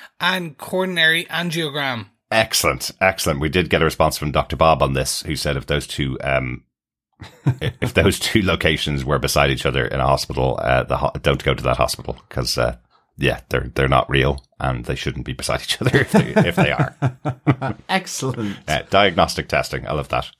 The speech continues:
Speaker 2: Um, it's a place where we diagnose by testing.
Speaker 3: Yes.
Speaker 2: Uh, yeah, definitely made up for the hospital. Great stuff. We had a bunch of entries in for the Secret Invasion pub quiz,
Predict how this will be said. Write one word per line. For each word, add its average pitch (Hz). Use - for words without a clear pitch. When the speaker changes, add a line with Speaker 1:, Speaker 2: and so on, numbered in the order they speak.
Speaker 2:
Um, 64
it's -
a 78
place 104
where 80
we 71
diagnose 69
by 67
testing. -
Speaker 3:
Yes. 143
Speaker 2:
Uh, -
yeah, 64
definitely 67
made 62
up -
for 67
the 65
hospital. 65
Great 156
stuff. -
We 127
had 143
a 123
bunch 170
of 151
entries 123
in 147
for 104
the 90
Secret 80
Invasion 76
pub -
quiz, 127